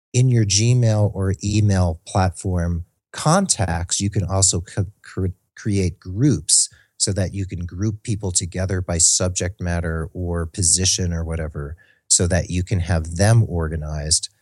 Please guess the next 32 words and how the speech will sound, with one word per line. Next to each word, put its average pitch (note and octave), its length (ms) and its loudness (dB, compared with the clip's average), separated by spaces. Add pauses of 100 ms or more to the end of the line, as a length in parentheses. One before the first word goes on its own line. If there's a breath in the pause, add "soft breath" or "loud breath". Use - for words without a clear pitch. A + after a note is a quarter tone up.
(120)
so - 140 -2
you E2+ 120 0
can - 160 -4
easily F2 400 0
find D#2+ 480 -4
them. D2+ 280 -10 (420)
Not B2 220 2
that D3+ 180 0
you're G#2+ 220 0
necessarily G2 640 2
gonna E2 300 -2
email F#2+ 420 0
all F2 160 -2
those E2+ 220 -4
people F2+ 360 -6
at E2+ 120 -6
the F2+ 80 -4
same D#2+ 340 2
time, E2+ 640 2 (400)
but F2+ 100 0
you F#2 100 0
can F#2+ 140 -2
have G#2+ 260 2
them G2+ 140 2
all F2 140 4
grouped F#2 420 -2
in E2+ 60 0
your E2 120 -2
contacts E2+ 640 -2
in E2 120 -6
one D#2+ 180 -6
place. - 640 -2